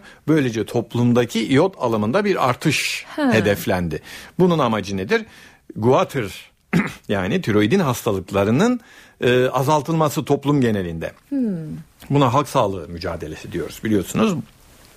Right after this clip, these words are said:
Speaker 1: Bazı hastalıkları engellemek mümkün. Burada da bunun, e, iyotu vücut, toplamda vücudun, e, toplum genelinde aldığı iyotu artırarak,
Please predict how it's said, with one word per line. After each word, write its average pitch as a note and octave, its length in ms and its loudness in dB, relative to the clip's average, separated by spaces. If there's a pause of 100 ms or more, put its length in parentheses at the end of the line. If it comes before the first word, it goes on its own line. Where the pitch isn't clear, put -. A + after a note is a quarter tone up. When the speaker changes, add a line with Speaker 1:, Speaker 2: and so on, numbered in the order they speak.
(440)
Speaker 1:
Bazı B2+ 200 4
hastalıkları G#2 520 0
engellemek F2+ 600 -2
mümkün. G3 420 2 (600)
Burada E3 280 2
da A#2 320 -2
bunun, C#3+ 540 0
e, A#2 580 2
iyotu B2+ 680 2
vücut, A2+ 500 -4
toplamda B2 640 2
vücudun, A2 520 -2 (420)
e, F#2+ 280 0
toplum D#3+ 300 0
genelinde G#2 420 0
aldığı F#2+ 460 0
iyotu A2+ 520 0
artırarak, G3 760 0